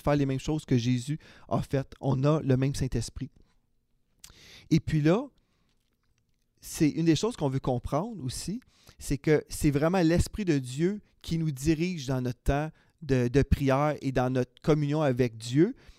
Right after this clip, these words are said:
En fait, on est censé avoir une communion avec l'Esprit de Dieu. Dans Romains huit quatorze, ça dit, « Tous ceux qui sont conduits par l'Esprit de Dieu sont fils de Dieu. »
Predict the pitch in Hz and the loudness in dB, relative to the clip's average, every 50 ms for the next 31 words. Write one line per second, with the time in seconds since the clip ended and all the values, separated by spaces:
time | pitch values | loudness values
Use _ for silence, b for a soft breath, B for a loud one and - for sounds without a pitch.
0 | b b b 123 131 - - 160 180 - - 139 139 139 135 - - 135 120 165 | b b b -2 0 2 4 2 2 2 0 0 2 2 2 2 2 0 2 2
1 | 156 143 147 139 135 - - 170 160 160 151 151 160 160 139 131 123 - 131 120 | 2 2 2 2 0 2 2 2 2 2 2 0 0 0 0 0 -2 0 0 -2
2 | - - - 151 135 131 123 117 117 139 185 247 262 B B B B B B B | -2 -2 -2 2 2 2 2 2 2 2 2 2 0 B B B B B B B
3 | B B 123 127 120 127 143 151 160 151 151 160 170 - - 135 127 - 170 175 | B B 4 4 6 6 6 6 6 6 6 6 6 6 4 0 2 4 4 2
4 | 220 185 - - 143 139 - - - - 208 185 - - 247 - - - - 190 | 2 2 -2 -2 -2 -2 -4 -8 -4 -2 -2 0 0 0 -2 -2 0 0 0 2
5 | - - - 196 202 202 170 - 185 202 190 - - 196 196 208 190 165 - - | 2 4 4 4 4 2 0 0 -2 -2 -2 0 2 2 2 2 2 0 0 0
6 | - 147 143 135 127 113 139 160 175 b b b b b b - 151 139 120 - | 0 2 4 2 2 2 0 -2 -2 b b b b b b -2 0 0 0 0
7 | - 175 170 143 127 120 127 113 107 110 110 110 | 4 4 4 4 4 4 4 4 4 2 -4 -4